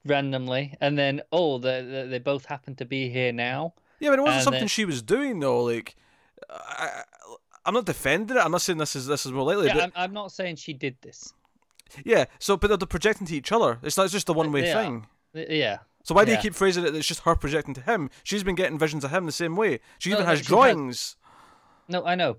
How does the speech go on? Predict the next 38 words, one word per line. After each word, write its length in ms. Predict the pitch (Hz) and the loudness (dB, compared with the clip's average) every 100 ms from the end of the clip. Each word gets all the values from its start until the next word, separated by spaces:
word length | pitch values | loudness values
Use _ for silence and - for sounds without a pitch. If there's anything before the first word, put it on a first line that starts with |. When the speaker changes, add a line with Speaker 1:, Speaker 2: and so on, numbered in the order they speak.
| _ | _
Speaker 1:
but 260 | 139 143 147 | 2 4 2
I, 60 | |
I 40 | 147 | 2
meant 260 | 147 143 | 0 -4
from 300 | - - 151 | -4 -2 -2
the 80 | 147 | -2
context 440 | 135 165 151 160 | -2 -2 -2 -4
of 140 | 147 123 | -4 -4
most 260 | 151 143 135 | -2 -2 0
of 40 | |
the 60 | 156 | -4
episode 240 | 151 147 | -2 -4
is 120 | 127 | -6
framed 420 | - - 143 127 113 | -6 -2 0 -2 -4
from 220 | 120 110 | -6 -4
this 180 | 117 - | -6 -6
side 340 | - 123 110 | -2 0 0
of 80 | 98 | -4
it. 160 | 98 - | -10 -4
So 120 | 120 | 0
I 60 | |
was 180 | 120 120 | 2 0
go-, 160 | 120 131 | 0 0
uh, 200 | 131 127 | 0 -2
going 280 | 127 139 131 | 0 2 2
at 80 | |
it 60 | 123 | -4
from 200 | - 120 | -6 -6
this 160 | 120 117 | -6 -4
angle 380 | 123 117 107 104 | -4 -4 -6 -8
first. 540 | - 110 95 - - _ | -4 -4 -6 -14 -20 _
Speaker 2:
Mm-hmm. 260 | 139 127 131 147 _ _ _ _ _ _ _ | -8 -8 -8 -14 _ _ _ _ _ _ _
Speaker 1:
So 300 | - 160 135 - - | 0 2 0 -6 -2
the 100 | 160 | 2
idea 360 | 175 170 170 156 | 2 4 2 2
that, 180 | 151 | 0
you 100 | 151 | 0
know, 120 | 160 | 0